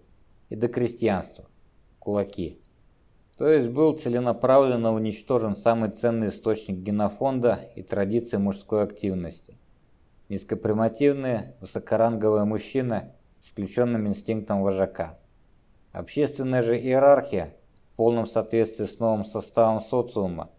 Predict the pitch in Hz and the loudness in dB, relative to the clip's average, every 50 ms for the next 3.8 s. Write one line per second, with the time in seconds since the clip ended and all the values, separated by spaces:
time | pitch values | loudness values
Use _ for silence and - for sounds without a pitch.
0 | _ _ _ - - 95 92 101 113 113 117 117 117 113 113 113 110 110 110 107 | _ _ _ -12 -10 -4 2 4 6 8 8 6 6 4 0 -2 0 -2 -2 -2
1 | - 113 110 110 107 107 - 120 - - 107 104 101 95 - - - - 104 - | -2 0 0 2 0 0 0 -2 -2 -2 -2 -2 -2 -4 -6 -8 -8 -6 -6 -4
2 | - 104 104 104 107 104 104 - 113 107 107 104 101 101 101 104 101 98 98 104 | -2 -2 0 0 -2 -2 -2 -2 -2 -2 0 0 2 4 4 4 4 4 2 2
3 | 104 98 - - 107 - - 107 101 107 117 123 123 107 95 - | 0 0 0 -4 -6 -6 -4 -2 0 2 4 4 4 4 0 -2